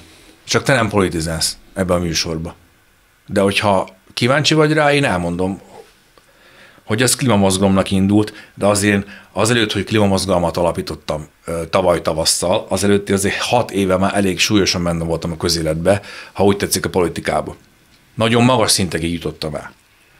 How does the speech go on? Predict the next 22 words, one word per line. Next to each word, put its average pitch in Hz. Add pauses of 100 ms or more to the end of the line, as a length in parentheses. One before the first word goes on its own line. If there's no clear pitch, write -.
(280)
És 285
hát 110
bizony 151
közben 120
kommunikáltam 95
a 87
Facebookon, 104 (600)
hogy 117
nem 98
tetszik 90
a 90
rendszer, 78 (240)
így 90
röviden. 78 (140)
Hát 202
ezt -
mondjuk 143 (600)
elég 110
intenzíven 78
toltam. 73 (1300)
Sőt, 82
hát -